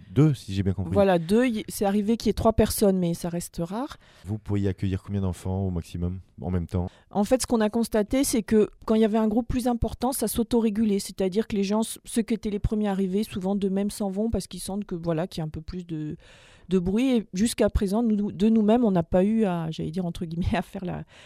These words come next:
Speaker 2: la police. Ça s'est vraiment fait au, de soi-même, quoi. On sent que les gens, euh, voilà, ceux qui étaient arrivés plus tôt partent un peu plus tôt peut-être que ce qu'ils avaient prévu, et puis du coup ça se passe, ça se passe très bien.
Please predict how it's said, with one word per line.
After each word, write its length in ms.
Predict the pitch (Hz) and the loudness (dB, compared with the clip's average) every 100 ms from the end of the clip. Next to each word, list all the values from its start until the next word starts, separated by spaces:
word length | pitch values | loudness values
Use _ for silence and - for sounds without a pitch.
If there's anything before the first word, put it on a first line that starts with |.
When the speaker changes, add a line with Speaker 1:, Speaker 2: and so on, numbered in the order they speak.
| - _ | -20 _
Speaker 2:
la 100 | 180 | -2
police. 380 | 175 180 202 262 | 0 0 0 -2
Ça 100 | 180 | -4
s'est 140 | - | -4
vraiment 300 | 165 170 190 | -2 -2 -2
fait 340 | 220 - 208 214 | -2 -2 0 2
au, 100 | 190 - | 0 0
de 80 | 180 | 0
soi-même, 460 | 190 - 185 147 147 | 0 2 0 -2 -6
quoi. 160 | - | -6
On 80 | 147 | -6
sent 160 | - 180 | -6 -8
que 100 | 180 | -6
les 80 | 170 | -6
gens, 300 | 156 170 190 | -4 -4 -4
euh, 340 | 165 156 - 151 160 - _ _ _ _ _ _ | -4 -4 -6 -8 -10 -14 _ _ _ _ _ _
voilà, 260 | 160 165 156 - | 0 2 2 -2
ceux 140 | 185 | -4
qui 120 | - | -2
étaient 140 | 175 170 | -4 -2
arrivés 240 | 160 165 | -2 -2
plus 160 | - 151 | -4 -8
tôt 180 | - | -6
partent 300 | 170 170 - | -4 -4 -4
un 40 | 151 | -6
peu 140 | 156 | -6
plus 220 | 143 - | -6 -8
tôt 160 | 147 170 | -6 -6
peut-être 260 | - 165 - | -4 -6 -6
que 120 | 165 | -8
ce 60 | |
qu'ils 200 | - 170 | -8 -2
avaient 160 | 160 156 | -2 0
prévu, 540 | - 170 147 151 233 | 0 0 0 -2 0
et 60 | 208 | 0
puis 140 | - | -2
du 140 | 156 151 | -8 -10
coup 100 | 202 | -10
ça 160 | - | -10
se 80 | 185 | -10
passe, 320 | - 160 - | -8 -8 -8
ça 160 | 147 175 | -8 -6
se 60 | - | -6
passe 160 | 190 | -8
très 120 | - | -8
bien. 200 | 156 143 | -8 -8